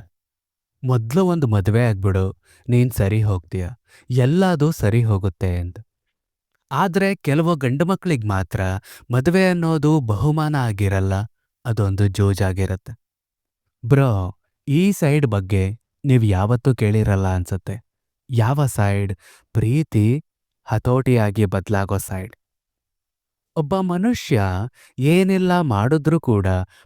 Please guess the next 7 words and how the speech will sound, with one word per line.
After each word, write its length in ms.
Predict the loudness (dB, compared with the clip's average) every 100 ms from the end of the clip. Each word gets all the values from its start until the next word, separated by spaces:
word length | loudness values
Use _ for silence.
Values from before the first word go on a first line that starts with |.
| -6
ಪ್ರತಿಯೊಂದನ್ನು 960 | -2 0 2 2 2 0 0 2 0
ಕೊಟ್ರೂ 480 | 0 -2 -2 0 0
ಕೂಡ 280 | 0 0 0 -2 -4 -8 _ _ -4
ಸಾಕಾಗ್ತಿಲ್ಲ, 760 | -2 -2 -4 -4 -6 -6 -10 _ -4
"ನೀನ್ 220 | -2 0
ಏನ್ 280 | 2 2 2
ಮಾಡ್ತಿದ್ಯಾ?" 540 | 0 -2 -2 -2 -2